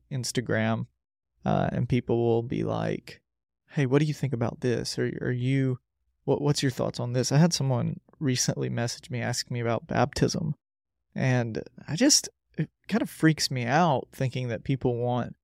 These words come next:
my advice on something, but I guess it's also, uh, very kind that people think of me in that way. But yeah, I don't know. That's, it's a weird thing, but, you know, and so that's why I try and, you know, do my best to, like, platform guests and audience, uh, or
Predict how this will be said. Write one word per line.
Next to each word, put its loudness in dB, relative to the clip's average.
my 0
advice 0
on -2
something, 2
but 8
I 8
guess 6
it's -2
also, 0
uh, 0
very 0
kind -2
that -4
people -2
think -2
of 0
me 0
in -2
that 0
way. 4
But 4
yeah, 0
I -2
don't 2
know. 0
That's, -4
it's -4
a 6
weird 0
thing, 0
but, 8
you 2
know, 6
and 4
so 8
that's 6
why 6
I 4
try 6
and, 0
you 0
know, 0
do 2
my 6
best 4
to, -2
like, -4
platform 2
guests 2
and -6
audience, -2
uh, 0
or 4